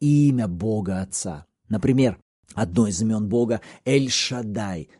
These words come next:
дающий больше, чем достаточно. Что делал Иисус? Он являл Бога в его имени Эль-Шаддай и тем самым вводил своих учеников в это имя. Когда умножались хлеба и рыбы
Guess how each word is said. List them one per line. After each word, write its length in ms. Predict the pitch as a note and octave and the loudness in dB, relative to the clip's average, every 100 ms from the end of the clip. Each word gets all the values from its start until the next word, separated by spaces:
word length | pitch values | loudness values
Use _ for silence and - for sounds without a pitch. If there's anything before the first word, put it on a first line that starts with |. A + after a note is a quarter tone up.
| - | -8
дающий 640 | F2+ A#2 A#2 C3 - B2 | -2 0 2 0 -2 -4
больше, 560 | G#2 F2+ B2 B2 - G#2+ | -4 0 2 2 0 -10
чем 260 | - G#2+ | -8 -6
достаточно. 760 | G#2 G2+ - G2+ G2 F#2 - - | -4 -6 -10 -10 -10 -12 -12 -14
Что 180 | - C3 | -6 -2
делал 260 | C#3+ C#3+ | -2 0
Иисус? 320 | D3+ - G3 - - - - _ | -2 -2 -4 -6 -20 -20 -20 _
Он 300 | C#3+ D#3 C#3 - | 0 2 0 -6
являл 1120 | A#2+ A2+ D#3+ D#3 G#2+ D3+ F#3 G3 D3+ A#2 F#2 | -2 0 0 -2 -2 -2 0 -2 -2 -4 -8
Бога 680 | D2+ D#2+ A#2+ D3+ C#3 G2+ G#2 | -10 -4 2 4 4 2 -6
в 60 | |
его 360 | F2+ A#2 A2+ A2+ | -4 -2 -2 -2
имени 420 | - D3+ B2+ A2 A#2 | 2 2 4 0 -2
Эль-Шаддай 720 | C3+ A#2+ - B2+ A2 G#2+ D#2+ _ _ | -4 -4 -6 -4 -4 -6 -8 _ _
и 80 | B2+ | -8
тем 260 | - C#3 B2 | -2 -2 -2
самым 540 | - C#3 D3+ D3+ C3+ _ - _ _ | -4 -4 -2 -2 -2 _ -20 _ _
вводил 840 | F#2+ F#2 A2 D3 A#2 B2 D#3 D3+ | -10 -4 0 0 0 2 4 4
своих 460 | A#2+ - A#2 A#2 - | 2 -4 0 0 -2
учеников 640 | A2 - A2+ A2 - C3+ - | -8 -4 -4 -2 2 2 0
в 220 | G2 E2 | -14 -6
это 260 | B2 B2 C#3 | -4 -4 -6
имя. 480 | - B2+ A2+ F2 D2+ _ _ _ _ | -4 -2 -2 -4 -8 _ _ _ _
Когда 300 | C3+ B2 D#3+ | -2 4 4
умножались 800 | E3 E3 C#3+ E3 E3 E3 E3 - | 4 0 -2 -2 0 2 0 -2
хлеба 600 | - D#3 C#3+ D#3 D#3+ D#3+ | 0 2 2 2 2 0
и 140 | - D#3 | 2 4
рыбы 480 | D3 D#3+ C#3+ D#3 | 6 6 8 6